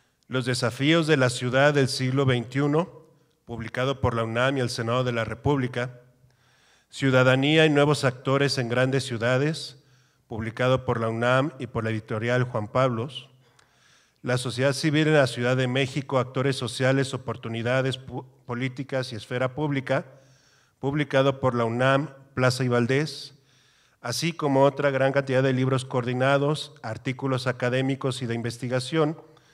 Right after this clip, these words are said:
en revistas de prestigio nacional e internacional. Demos la palabra, doctora, adelante.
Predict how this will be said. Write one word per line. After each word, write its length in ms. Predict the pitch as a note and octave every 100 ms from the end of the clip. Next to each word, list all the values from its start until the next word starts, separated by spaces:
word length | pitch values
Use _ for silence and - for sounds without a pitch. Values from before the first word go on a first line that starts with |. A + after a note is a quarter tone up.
| _ _ -
en 160 | C3
revistas 460 | B2+ B2+ C3+ C3 C3+
de 80 | B2+
prestigio 480 | B2 A2+ B2 A#2 C3
nacional 640 | A#2 - A#2 B2 C3 B2+ -
e 100 | A#2
internacional. 800 | A2+ - G#2+ G#2 G2 G2 F#2 - _ _ _ _ _ _ _ _ _ _ _ _ _ _ _ _ _ _ _
Demos 180 | A2+ A2+
la 80 | A2+
palabra, 400 | - A2 A#2+ C#3+
doctora, 540 | D3 A#2 - - -
adelante. 420 | G#2 F#2+ F#2+ G2